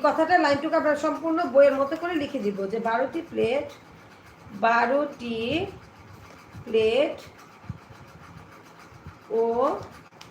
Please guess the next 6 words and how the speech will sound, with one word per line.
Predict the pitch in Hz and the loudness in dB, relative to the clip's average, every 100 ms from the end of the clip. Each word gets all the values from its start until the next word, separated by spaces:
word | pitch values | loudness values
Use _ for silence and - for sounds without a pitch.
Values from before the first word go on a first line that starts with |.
| - - - 185 180 | -20 -20 -20 -12 -8
বিশটি, | 247 302 311 - - 214 214 226 320 392 - - - - - - - - - - - - - - - | -4 -4 -6 -10 -12 -4 -2 -2 -4 -8 -16 -20 -20 -20 -20 -20 -20 -20 -20 -20 -20 -20 -20 -20 0
বারোটি | 233 262 277 311 269 | 4 4 4 0 0
প্লেট | 294 311 311 247 | 2 2 2 2
ও | 269 220 | 2 2
বিশটি | 240 247 - - 285 320 440 453 - - - - - - | -4 -10 -12 -4 0 2 0 -2 -12 -20 -20 -20 -20 -4
কাপের | 277 285 311 | 0 2 2